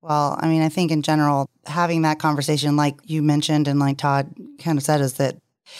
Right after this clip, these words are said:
I think people are starting to learn that it's not necessarily, like, their parameters, but there are some, like, some things you should do as far as how to go about it, to be sensitive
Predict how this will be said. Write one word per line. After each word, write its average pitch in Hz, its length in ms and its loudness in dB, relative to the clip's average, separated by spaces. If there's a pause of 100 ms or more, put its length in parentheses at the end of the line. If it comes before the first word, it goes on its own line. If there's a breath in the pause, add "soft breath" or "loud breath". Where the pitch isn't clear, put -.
(140 loud breath)
I 175 140 -2
think 165 420 -4
people 190 280 -2
are 175 120 2
starting 160 360 0
to 151 120 -2
learn 151 720 0
that - 280 -2 (120)
it's 185 220 -2
not 202 160 2
necessarily, 170 460 0
like, 147 160 -2
their 151 120 0
parameters, 147 1080 -2
but 170 180 -2
there 208 180 0
are 214 60 0
some, 208 300 -2
like, 190 500 -2 (180)
some 220 300 -4
things 269 300 2
you 214 80 -2
should 175 260 -2
do 147 380 2 (600 loud breath)
as 170 180 0
far 170 280 0
as 160 180 -2
how 175 200 0
to 175 80 2
go 175 200 0
about 160 300 0
it, 147 140 -6
to 175 80 -2
be 175 120 2
sensitive 156 840 0